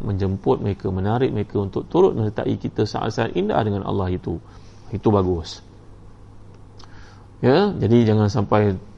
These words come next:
terdengar sampai jiran-jiran tangga kat luar, takut-takut timbul riak. Riak nanti di akhirat kita akan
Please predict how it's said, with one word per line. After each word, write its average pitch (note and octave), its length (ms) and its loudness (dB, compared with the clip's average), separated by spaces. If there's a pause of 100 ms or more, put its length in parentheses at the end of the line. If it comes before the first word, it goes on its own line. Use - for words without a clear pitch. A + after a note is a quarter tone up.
(120)
terdengar A#2 400 2
sampai G2+ 160 0
jiran-jiran G2 480 2
tangga A#2+ 320 2
kat A2+ 160 -2
luar, G#2 480 0
takut-takut - 480 -6
timbul F#2+ 320 -2
riak. F#2 480 -2 (480)
Riak G#2 240 2
nanti D#3+ 560 0
di A#2+ 320 -6
akhirat A#2+ 560 2 (480)
kita B2+ 560 2 (160)
akan - 180 -4